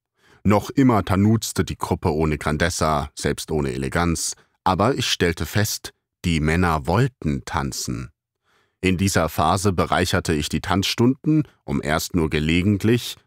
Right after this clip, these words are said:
nach und nach aber immer häufigeren Partnerwechsels. Bis dahin hatten die Kerls jeder eine Stammpartnerin gehabt.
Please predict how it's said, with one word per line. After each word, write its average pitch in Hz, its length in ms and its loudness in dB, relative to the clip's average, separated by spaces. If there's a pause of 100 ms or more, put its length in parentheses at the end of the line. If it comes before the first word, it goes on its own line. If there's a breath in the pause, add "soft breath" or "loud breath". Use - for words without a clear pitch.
nach 80 300 0
und 76 180 -4
nach 85 280 0
aber 73 200 -2
immer 92 300 2
häufigeren 82 580 0
Partnerwechsels. - 1080 -6 (680)
Bis - 200 0
dahin 107 360 2
hatten 101 240 0
die 87 120 0
Kerls 95 440 0
jeder 90 300 2
eine 82 180 0
Stammpartnerin 78 840 -2
gehabt. 78 520 -4